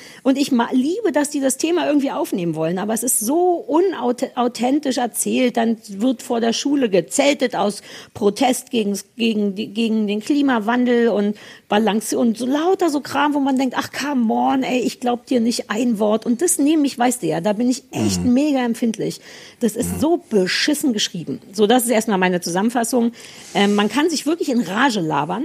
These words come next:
Speaker 1: da, aber man muss nicht. Das, ich finde, das trifft so ein bisschen. Man kann, wenn man will, es auch einfach vorbeipullern lassen. An
Speaker 2: Mhm.
Speaker 1: Feiertagen würde ich auch machen,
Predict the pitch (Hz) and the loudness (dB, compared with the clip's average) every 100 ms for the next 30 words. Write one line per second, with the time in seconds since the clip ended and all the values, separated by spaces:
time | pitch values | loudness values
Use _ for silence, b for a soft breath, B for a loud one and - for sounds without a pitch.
0 | 359 - 254 311 415 - 240 269 262 254 | -4 -2 -2 -2 -4 0 2 4 6 6
1 | 339 - 135 143 - _ 247 269 247 - | 4 0 -6 -8 -14 _ -2 0 -2 -2
2 | 302 233 269 - - 330 - 175 156 160 | -2 0 0 -2 -4 -4 -2 -6 -6 -6
3 | 175 180 190 285 370 320 262 220 262 226 | -4 -4 -4 -2 0 0 0 2 0 -2
4 | 202 214 208 - 180 190 240 330 302 320 | -4 -4 -4 -4 0 0 2 0 0 -2
5 | 311 269 392 427 b b b b b 104 | -4 -4 -4 -6 b b b b b 0
6 | 214 120 220 254 277 285 285 311 440 - | 2 2 2 2 0 -4 -2 -2 -4 -2
7 | 233 269 254 233 208 214 302 | 2 2 0 -2 -2 -4 -4